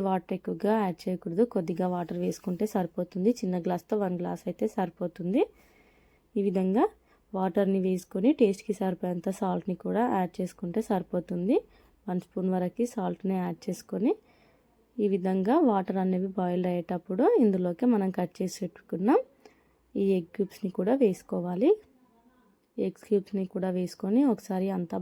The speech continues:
బాగా మిక్స్ చేసుకోవాలి. మరీ ఎక్కువగా కలపకూడదు అనమాట. అలా పై పైన కలుపుతూ ఈ కర్రీ అనేది ప్రిపేర్ చేసుకోవాలి. చూస్తున్నారు కదా,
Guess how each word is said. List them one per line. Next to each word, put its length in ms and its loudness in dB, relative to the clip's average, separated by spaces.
బాగా 340 -2
మిక్స్ 220 -4
చేసుకోవాలి. 640 -2
మరీ 220 2
ఎక్కువగా 420 0
కలపకూడదు 560 -4
అనమాట. 320 -6
అలా 300 -4
పై 160 0
పైన 340 -2
కలుపుతూ 440 -4
ఈ 20 -2
కర్రీ 300 -2
అనేది 300 2
ప్రిపేర్ 400 0
చేసుకోవాలి. 640 -2
చూస్తున్నారు 560 0
కదా, 200 0